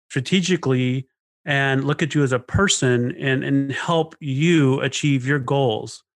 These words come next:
and reveal what you really wanna do. 'Cause a lot of us have this idea of what we wanna do, but we, we, it's sort of in, you know, programmed into us by somebody else.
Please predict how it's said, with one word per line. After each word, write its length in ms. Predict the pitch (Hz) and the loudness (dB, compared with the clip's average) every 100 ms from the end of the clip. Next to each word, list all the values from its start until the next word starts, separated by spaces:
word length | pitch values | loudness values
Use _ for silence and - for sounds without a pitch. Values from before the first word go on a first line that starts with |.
| - | -4
and 140 | 127 | 0
reveal 640 | 139 120 147 185 185 160 135 | 2 2 2 4 4 2 0
what 280 | 139 135 | -2 -2
you 80 | 143 | 0
really 160 | 139 131 | 2 2
wanna 200 | 123 120 | 0 -2
do. 180 | 120 117 | -4 -4
'Cause 160 | 135 | -2
a 40 | 156 | 0
lot 120 | 190 | 0
of 100 | 156 | 0
us 220 | 143 - _ _ _ _ | -2 -4 _ _ _ _
have 200 | 156 143 | -4 0
this 140 | 139 143 | 0 0
idea 280 | 139 143 | -2 0
of 60 | 143 | 0
what 80 | 139 | 0
we 60 | |
wanna 240 | 131 135 127 | 0 -2 -2
do, 280 | 123 135 123 | -2 -2 0
but 160 | 123 | -2
we, 200 | 127 135 | -4 -8
we, 640 | 143 131 127 127 - - _ | -6 -4 -4 -6 -10 -20 _
it's 200 | - - | -8 -8
sort 260 | - - 156 | -6 -2 0
of 80 | 139 | 0
in, 280 | 123 113 - _ _ | -2 -4 -10 _ _
you 100 | 143 | -6
know, 160 | 117 120 _ _ | -6 -8 _ _
programmed 440 | - 175 151 135 135 | -2 0 2 0 0
into 320 | 127 123 131 | -4 -4 -2
us 140 | 123 | -2
by 120 | - | -4
somebody 400 | 120 139 120 117 | -4 -4 -4 -4
else. 400 | 123 110 - - | -4 -6 -12 -20